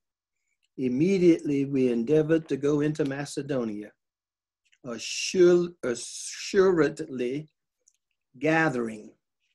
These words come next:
that the Lord had called us for to preach the gospel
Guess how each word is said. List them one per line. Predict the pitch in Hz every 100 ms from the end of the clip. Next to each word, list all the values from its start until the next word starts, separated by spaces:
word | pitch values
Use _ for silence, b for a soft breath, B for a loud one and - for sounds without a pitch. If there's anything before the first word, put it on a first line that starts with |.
| _ _ _ _
that | - 120
the | 127
Lord | 120 131 139 143 139
had | 135 120 -
called | - 185 180 151 120
us | 107 117 - - - _ _ _ _ _ _
for | 127 117
to | 113
preach | - - 143 143 -
the | 135
gospel | 127 131 127 - - 110 107